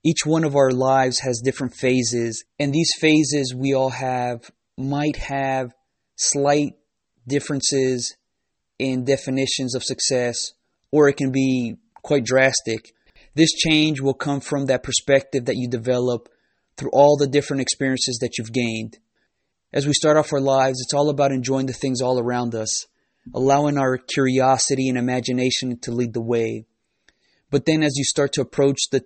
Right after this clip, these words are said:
teenage and adult years, it becomes a lot more about the end result,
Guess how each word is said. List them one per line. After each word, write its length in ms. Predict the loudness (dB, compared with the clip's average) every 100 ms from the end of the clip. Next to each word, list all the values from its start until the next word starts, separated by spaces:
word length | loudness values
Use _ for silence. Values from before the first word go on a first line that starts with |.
| -4
teenage 480 | -2 0 2 2 0
and 100 | -4
adult 320 | 0 0 0
years, 400 | 0 2 0 -2
it 100 | -6
becomes 400 | -8 -4 -4 -2
a 60 | -2
lot 240 | 0 -2
more 580 | -4 -4 -4 -4 -8 -10 _ _ _ -6
about 340 | 0 0 0
the 120 | 0
end 160 | 0 0
result, 460 | 0 2 2 0